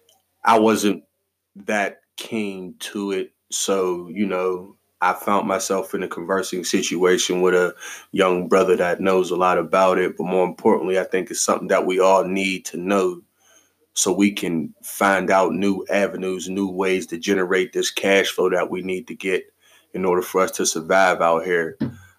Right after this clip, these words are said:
Um, but more importantly, I think it's, you know, a way for us as Black people,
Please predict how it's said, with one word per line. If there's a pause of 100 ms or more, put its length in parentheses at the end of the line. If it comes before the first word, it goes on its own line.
(280)
Um, (760)
but
more
importantly, (180)
I
think (100)
it's, (140)
you
know,
a
way
for
us
as
Black
people,